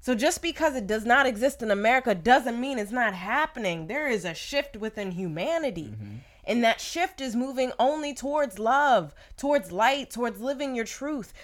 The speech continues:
Speaker 1: towards focusing on your healing and your wellness and
Speaker 2: And
Speaker 1: your
Speaker 2: that's where
Speaker 1: health.
Speaker 2: it should be.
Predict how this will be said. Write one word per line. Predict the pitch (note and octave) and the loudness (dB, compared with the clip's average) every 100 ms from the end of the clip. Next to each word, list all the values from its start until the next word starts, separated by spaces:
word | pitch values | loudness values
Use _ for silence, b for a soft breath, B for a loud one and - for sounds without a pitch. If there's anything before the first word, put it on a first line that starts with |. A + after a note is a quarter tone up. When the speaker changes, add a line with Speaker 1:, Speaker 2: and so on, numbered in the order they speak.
| B | B
Speaker 1:
towards | C4 B3+ | 0 0
focusing | - B3 C#4+ - C#4 | -2 -8 -8 -8 -6
on | B3+ A#3+ | -4 -2
your | G#3+ | -2
healing | G#3 B3+ D4 C#4+ B3 | -2 -6 -2 0 0
and | G#3 | 0
your | G3+ | 0
wellness | F#3+ A3 D4 C4+ D#3+ - - - b b b b b - | 2 2 2 -4 -8 -10 -18 -20 b b b b b -10
and | - | -4
Speaker 2:
And | G3+ | 0
Speaker 1:
your | G3+ | 2
Speaker 2:
that's | G3+ | 4
where | B3 | 4
Speaker 1:
health. | E4 G#3 | 4 0
Speaker 2:
it | |
should | E3 F#3 | -4 -6
be. | C#3+ A2+ | -6 -8